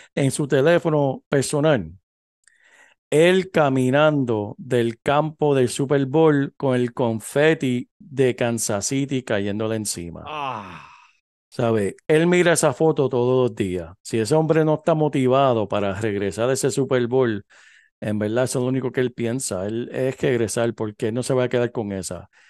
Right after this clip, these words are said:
Speaker 1: Le, ¿sabe? La cogió en la quija y él está listo para el próximo asalto porque no se va a quedar dado.
Speaker 2: No,
Speaker 1: Eh,
Speaker 2: tiene,
Speaker 1: eh.
Speaker 2: y tiene muy buenas posibilidades de volver a ese Super Bowl. Así que si a ustedes que nos escuchan, si en algún momento querían vo-,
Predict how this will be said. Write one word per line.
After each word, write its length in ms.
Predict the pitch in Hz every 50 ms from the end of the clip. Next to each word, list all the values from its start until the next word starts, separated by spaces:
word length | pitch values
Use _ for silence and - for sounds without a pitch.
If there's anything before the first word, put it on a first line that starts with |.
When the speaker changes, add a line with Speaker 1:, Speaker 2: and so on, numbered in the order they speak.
| - _ _ -
Speaker 1:
Le, 420 | - 110 107 104 101 101 101 110
¿sabe? 320 | - - 110 110 107 101
La 160 | 101 110 113 107
cogió 240 | 127 127 117 139
en 100 | 160 175
la 140 | 185 185 170
quija 520 | 170 185 170 143 147 180 196 202 - - _ _ _ _ _ _ _ _ _ _ _ _ _ _ _ _ _
y 160 | - 127 123
él 100 | 123 123
está 280 | 135 135 - - 151 131
listo 340 | 131 135 131 - - 131 117
para 680 | 135 127 120 120 120 117 113 110 110 110 107 104 107
el 100 | 104 98
próximo 420 | - 127 120 - - 156 143 135 127
asalto 400 | 117 - 143 139 147 147 - 135
porque 240 | - 120 107 - 113
no 100 | 107 101
se 120 | - 127
va 80 | 117 117
a 20 |
quedar 260 | 110 120 117 117 110
dado. 300 | 104 110 98 85 85 - _ _ _ _ _ - - - - - - - _ -
Speaker 2:
No, 100 | 123 123
Speaker 1:
Eh, 140 | 127 127 127
Speaker 2:
tiene, 180 | 117 120 127
Speaker 1:
eh. 120 | - 147 147 -
Speaker 2:
y 140 | 143 135
tiene 240 | 117 127 135 131 143
muy 160 | 151 151 147
buenas 260 | 147 147 156 151 147 139
posibilidades 600 | - 143 120 127 127 120 113 113 113 120 123 120
de 80 | 123
volver 300 | 113 113 110 104 113 117 123
a 20 |
ese 100 | 117 113
Super 220 | 120 117 107 110 104
Bowl. 260 | 104 117 123 113 107 _ _ _ _ _ _
Así 220 | - 135 143 165 202
que 120 | 220 214
si 200 | 165 196 180 165 -
a 120 | - 160 139
ustedes 360 | 135 123 - 156 165 190 196
que 100 | - 185
nos 140 | 165 156 143
escuchan, 380 | 120 - 165 170 - 170 147
si 100 | 123 127
en 60 | 127 120
algún 220 | 120 113 123 135
momento 360 | 151 156 156 151 151 - 151 135
querían 420 | - 127 123 131 139 139 139 131
vo-, 180 | 123 120 -